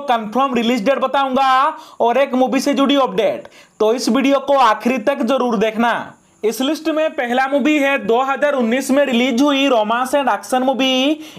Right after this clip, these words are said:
इनानोकी पायामू थोटा, जिसको हिंदी में नाम रखा गया है फ्यूरियस जिगरवाला। आईएमडीबी पर इस मूवी को फ़ाइव पॉइंट सेवन की रेटिंग मिली है। इस मूवी के लीड रोल में आपको दिखेंगे धनुष and मेघा आकाश।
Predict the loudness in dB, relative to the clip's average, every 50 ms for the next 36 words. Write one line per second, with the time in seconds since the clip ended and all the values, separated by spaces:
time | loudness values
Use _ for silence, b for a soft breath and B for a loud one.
0 | B -2 0 0 2 0 2 0 0 -2 0 -2 -2 0 0 0 0 2 2 0
1 | 0 0 -2 0 -2 -2 0 0 0 0 -2 -4 -8 -10 B B B B B B
2 | -2 -2 -2 0 -2 -2 0 0 0 2 2 2 2 2 2 2 0 0 0 0
3 | 0 0 -2 -4 -2 -2 -4 -2 0 2 2 2 2 2 4 4 4 4 2 2
4 | 0 B B B B -4 -2 0 2 2 2 2 2 0 0 0 -2 0 0 2
5 | 2 2 0 0 0 0 -2 -4 -8 -12 -16 B B B B B -2 0 0 0
6 | 0 0 0 0 0 0 0 0 -2 -2 0 0 0 0 0 0 -4 -2 0 0
7 | 0 0 -2 -2 -4 -4 -4 -4 -4 -4 -4 -2 -2 -2 -2 -2 -2 0 0 -2
8 | -2 0 0 0 0 0 0 0 2 2 2 0 0 2 0 0 0 -2 -4 -8
9 | -10 B B B B B B B -2 0 2 0 0 2 0 -2 0 2 0 2
10 | 2 2 0 2 2 2 2 0 0 0 0 0 0 2 0 0 0 -2 -4 -4
11 | -2 -2 0 0 2 2 2 4 4 4 4 2 0 0 B B B B B -2
12 | -2 0 0 0 -2 -2 0 0 -2 0 2 2 2 2 2 2 2 2 2 0
13 | -2 -6 -6 -6 -12 -14 -20 -20